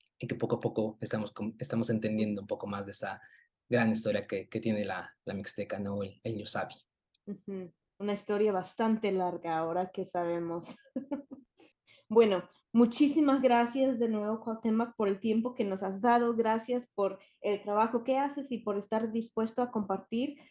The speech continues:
Speaker 2: sobre este trabajo con nuestra comunidad. Y, bueno, esperamos, como siempre,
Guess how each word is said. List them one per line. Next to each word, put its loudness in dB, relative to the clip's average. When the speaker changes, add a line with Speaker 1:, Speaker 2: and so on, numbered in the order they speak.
Speaker 2:
sobre 0
este -8
trabajo 0
con -2
nuestra -4
comunidad. -4
Y, -2
bueno, 6
esperamos, 0
como 0
siempre, 0